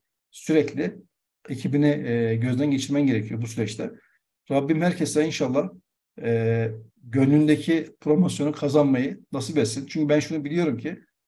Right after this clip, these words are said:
daha promosyonu açıklanır açıklanmaz dediler ki, "Ben yapamam."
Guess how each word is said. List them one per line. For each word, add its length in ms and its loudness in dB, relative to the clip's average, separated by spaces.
daha 440 2
promosyonu 460 0
açıklanır 380 -4
açıklanmaz 460 -2
dediler 320 0
ki, 200 -6
"Ben 80 -2
yapamam." 480 -6